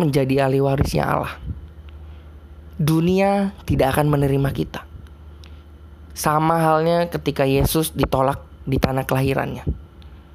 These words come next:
Dia ditolak. Begitupun juga kita akan ditolak oleh dunia. Ketika Kristus hidup dalam kita dan kita adalah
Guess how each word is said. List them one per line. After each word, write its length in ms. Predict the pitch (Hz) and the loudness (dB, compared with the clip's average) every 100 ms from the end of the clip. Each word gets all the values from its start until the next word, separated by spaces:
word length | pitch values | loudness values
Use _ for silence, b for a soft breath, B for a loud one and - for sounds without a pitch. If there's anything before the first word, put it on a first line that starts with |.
| - - - - - - - - - - - | -20 -20 -20 -18 -20 -20 -20 -20 -20 -20 -10
Dia 340 | - 135 160 165 | -4 0 2 2
ditolak. 440 | 151 160 175 131 - - - - - - - - - 156 | 0 0 -2 -2 -6 -20 -20 -20 -20 -20 -20 -20 -10 -2
Begitupun 640 | 151 156 180 175 185 180 | 0 2 0 0 0 0
juga 400 | 208 190 - - - - - - | 0 0 -4 -6 -16 -20 -20 -16
kita 600 | - 208 - - 202 208 | -4 -4 0 0 0 -2
akan 340 | - 151 - 180 | -2 -2 2 2
ditolak 340 | 160 - 156 - | 2 2 0 0
oleh 160 | 147 143 | 0 2
dunia. 400 | 147 170 185 - - - - B B B B B B | 0 0 -4 -8 -16 -20 -20 B B B B B B
Ketika 360 | 139 - 143 | -2 0 0
Kristus 360 | - 180 - 196 | 0 0 2 2
hidup 240 | 185 156 | 2 2
dalam 280 | 147 139 151 175 | 2 2 0 -2
kita 320 | 190 - - B B B B - | -6 -6 -12 B B B B -4
dan 200 | 139 135 | -2 0
kita 320 | 160 156 175 147 | -2 0 0 2
adalah 360 | 127 131 143 | 2 0 -2